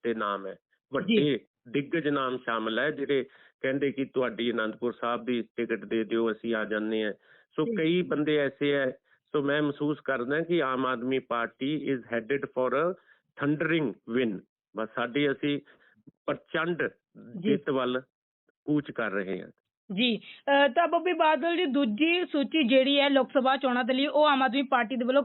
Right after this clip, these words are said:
Speaker 2: ਕਦੋਂ ਤੱਕ ਜਾਰੀ ਕੀਤੀ ਜਾਵੇਗੀ?
Speaker 1: ਅਹ, almost ਲਾਸਟ, ਅਹ, ਇੱਕ ਸਾਡਾ ਸਰਵੇ ਰਹਿ ਗਿਆ ਹੈ।
Speaker 2: ਜੀ।
Speaker 1: ਔਰ, ਅਹ, ਉਹ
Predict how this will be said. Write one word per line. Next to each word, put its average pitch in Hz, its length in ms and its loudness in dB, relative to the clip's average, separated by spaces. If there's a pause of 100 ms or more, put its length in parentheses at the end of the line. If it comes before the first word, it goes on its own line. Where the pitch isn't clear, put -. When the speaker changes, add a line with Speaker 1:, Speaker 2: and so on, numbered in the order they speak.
Speaker 2:
ਕਦੋਂ 277 480 4
ਤੱਕ 262 320 0
ਜਾਰੀ 247 280 2
ਕੀਤੀ 220 240 -6
ਜਾਵੇਗੀ? 170 360 -2
Speaker 1:
ਅਹ, 139 840 -2
almost 156 720 0
ਲਾਸਟ, 135 720 -2
ਅਹ, 135 460 0 (120)
ਇੱਕ 127 640 -2
ਸਾਡਾ 117 320 -4
ਸਰਵੇ 110 540 -4
ਰਹਿ 104 180 -2
ਗਿਆ 135 200 -2
ਹੈ। 139 80 -2 (400)
Speaker 2:
ਜੀ। 196 180 2
Speaker 1:
ਔਰ, 113 160 0
ਅਹ, 110 520 0 (160)
ਉਹ 123 500 -4